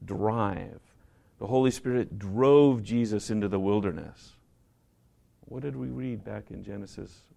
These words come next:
three? When Adam and Eve sinned, they were drove out of the garden. Jesus is being driven out by the Holy Spirit into the wilderness.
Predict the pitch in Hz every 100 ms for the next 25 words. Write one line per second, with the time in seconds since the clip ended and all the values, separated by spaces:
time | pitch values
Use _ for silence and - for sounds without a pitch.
0 | - 131 - - _ _ _ _ _ _
1 | _ _ _ _ _ _ _ _ _ _
2 | - 95 104 107 107 107 107 92 - 110
3 | 98 82 - - _ _ _ _ _ _
4 | 101 95 92 90 - - 117 135 135 123
5 | 117 117 107 92 98 101 98 101 - -
6 | _ _ _ _ _ _ _ _ _ _
7 | _ _ 120 120 120 113 110 117 98 87
8 | 104 131 143 131 139 104 78 123 147 147
9 | 151 147 135 - - 127 101 - - _
10 | _ _ _ _ _ 117 113 104 107 113
11 | 110 101 92 95 - - - -